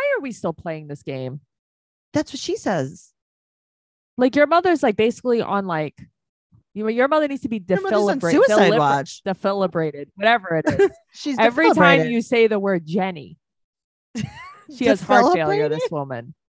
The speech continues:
Speaker 1: Yeah, she needs to
Speaker 2: Defibrillated?
Speaker 1: be. She needs to be defibrillated.
Speaker 2: I
Speaker 1: I
Speaker 2: like
Speaker 1: don't know.
Speaker 2: defibrillated better.
Speaker 1: Déclenché.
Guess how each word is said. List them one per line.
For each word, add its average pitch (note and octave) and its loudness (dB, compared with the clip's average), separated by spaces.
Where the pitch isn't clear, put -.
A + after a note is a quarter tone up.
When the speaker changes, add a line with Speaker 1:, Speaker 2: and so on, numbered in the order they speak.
Speaker 1:
Yeah, A3+ 2
she A3+ -2
needs F#3+ -6
to G3+ 2
Speaker 2:
Defibrillated? C4+ 0
Speaker 1:
be. E3+ -10
She G#3+ -8
needs F#3+ -6
to E3 -20
be E3 0
defibrillated. D3 -6
Speaker 2:
I G#3+ -4
Speaker 1:
I F#3+ 2
Speaker 2:
like - 0
Speaker 1:
don't - -2
know. D3+ 0
Speaker 2:
defibrillated E3+ 0
better. A3 0
Speaker 1:
Déclenché. E3 -2